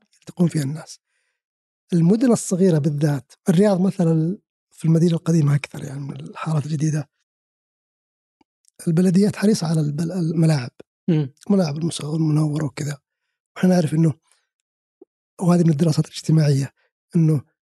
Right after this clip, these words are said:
Speaker 1: لما درسوا التطرف إنه جزء ما في، ما في مناشط كثيرة جدا.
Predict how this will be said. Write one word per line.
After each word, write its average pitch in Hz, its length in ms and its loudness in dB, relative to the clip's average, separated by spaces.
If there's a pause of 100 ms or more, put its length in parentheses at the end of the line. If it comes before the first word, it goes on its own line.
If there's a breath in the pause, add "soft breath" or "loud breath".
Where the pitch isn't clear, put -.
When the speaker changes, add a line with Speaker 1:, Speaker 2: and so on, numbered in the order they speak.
(180)
Speaker 1:
لما 151 200 0
درسوا 160 280 -2
التطرف 147 680 -2
إنه 165 200 -2
جزء 165 240 0
ما 165 120 2
في، 151 220 0 (180)
ما 175 80 4
في 151 140 -2
مناشط 139 540 -2 (120)
كثيرة 151 260 0
جدا. 135 320 -4